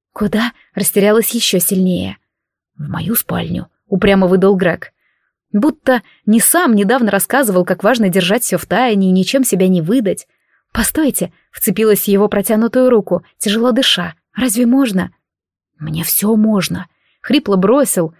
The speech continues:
и уверенным движением сдёрнул меня с постели.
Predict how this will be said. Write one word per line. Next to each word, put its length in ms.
и 100
уверенным 460
движением 520
сдёрнул 460
меня 300
с 60
постели. 680